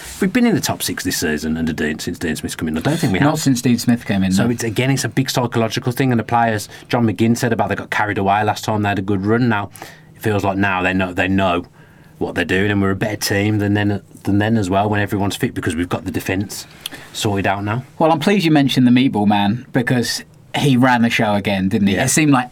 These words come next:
Speaker 2: everything went through John McGinn. And, and again, he, he scored twice on,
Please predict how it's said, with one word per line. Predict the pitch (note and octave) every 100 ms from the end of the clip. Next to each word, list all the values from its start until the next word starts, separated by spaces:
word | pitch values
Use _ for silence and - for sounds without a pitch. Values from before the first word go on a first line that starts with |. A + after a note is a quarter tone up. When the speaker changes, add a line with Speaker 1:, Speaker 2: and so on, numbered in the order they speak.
| -
Speaker 2:
everything | E3 C#3 C#3+ A#2+ A#2 A2
went | A2 G#2+ -
through | A#2 G#2+
John | G2 F#2 F#2
McGinn. | F2 F2+ F2 F#2 -
And, | A2 F#2+
and | - G#2+ G#2 G#2+ -
again, | A2+ A2 A#2+ A2 G#2+ -
he, | A2+ G2+
he | -
scored | - C3+ A#2
twice | - D3 C3+
on, | A#2 G#2